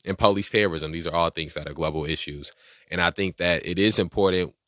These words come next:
once you begin to get some type of understanding locally, to expand that out to nationally, and then to expand that out, expand that out to globally. And so those,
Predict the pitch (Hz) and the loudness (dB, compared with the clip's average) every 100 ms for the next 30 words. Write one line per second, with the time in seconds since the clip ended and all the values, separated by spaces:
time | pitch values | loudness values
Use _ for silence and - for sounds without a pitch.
0 | _ _ _ _ 82 92 95 - 98 82 | _ _ _ _ -4 -4 -2 0 -2 0
1 | 90 80 101 98 - 90 78 95 110 - | -2 2 2 2 0 -4 0 2 2 0
2 | 98 92 87 85 85 80 73 - _ _ | -6 0 0 2 0 -4 -6 -18 _ _
3 | _ _ - 92 87 - 92 92 90 87 | _ _ -2 0 2 2 2 2 2 -2
4 | 82 - _ 78 92 104 98 82 85 78 | -4 -10 _ 0 4 4 2 -2 -4 -4
5 | 80 _ - 85 76 - - 87 87 85 | -10 _ -6 -4 -4 -8 -8 -6 -2 0
6 | 82 82 - 80 87 87 - 87 82 82 | 2 0 -2 0 2 2 0 -6 -4 -4
7 | 80 82 80 - 78 - 85 85 80 80 | -4 -4 -4 -8 -10 -8 -4 -2 0 2
8 | 78 - 90 - 92 90 85 82 76 - | 0 -4 -10 -6 -2 0 0 0 -2 -6
9 | 69 87 92 80 71 73 _ _ _ _ | -4 2 4 2 -8 -14 _ _ _ _
10 | _ _ _ _ _ _ _ _ _ _ | _ _ _ _ _ _ _ _ _ _
11 | _ _ _ _ - 90 - 87 85 67 | _ _ _ _ -8 -4 0 0 0 -4
12 | _ _ 92 95 90 - | _ _ 2 2 0 -6